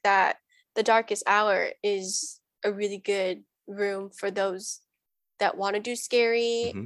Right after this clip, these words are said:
Speaker 1: and don't wanna have an actor in it yet.
Speaker 2: Yeah.
Speaker 1: I think that's a great room for those that wanna dip their toes in, uh,
Speaker 2: Yeah.
Speaker 1: 'cause I know I was still pretty scared.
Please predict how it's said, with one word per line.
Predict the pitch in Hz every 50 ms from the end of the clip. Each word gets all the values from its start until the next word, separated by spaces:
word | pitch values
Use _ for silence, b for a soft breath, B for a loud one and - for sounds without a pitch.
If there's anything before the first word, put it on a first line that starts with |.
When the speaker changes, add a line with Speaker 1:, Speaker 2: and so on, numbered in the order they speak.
| 131 -
Speaker 1:
and | 196 190 196 190 190
don't | - 208 202 202 202 196 196 - - _ _ _ _ _ _ _ _ _ _ _
wanna | - 208 202 202
have | 202 - 208 196
an | 185 -
actor | 180 185 196 - _ - 247 247 254 254
in | 262 269
it | 277 294 302 294 _ _ _ _ -
yet. | 277 294 285 302 320
Speaker 2:
Yeah. | 175 170 78 - - _ _ _ _ _ _ _
Speaker 1:
I | - 226
think | 240 247 247
that's | 240 233 -
a | 214 202
great | - 202 202 226 277 - -
room | 196 185 - - - - - - _ _ _ _
for | - - 208 196 185 180 - 147 147 160 - _ _ _ _ _ _ _ -
those | 214 214 196 202
that | 208 -
wanna | 185 208 220 - 196 - - -
dip | - 214 208 -
their | - 160
toes | - - - 185 185 185 - - - -
in, | - 95 104 208 - _ _ _ _ -
uh, | 208 147
Speaker 2:
Yeah. | 90 175
Speaker 1:
'cause | 202 190
I | 208 180 220 240
know | 240 226 208
I | 156 156 196 254 277
was | 262 233 -
still | - - 185 170
pretty | - - 196 - 175
scared. | - - - - 196 190 185 180 175 185 180 185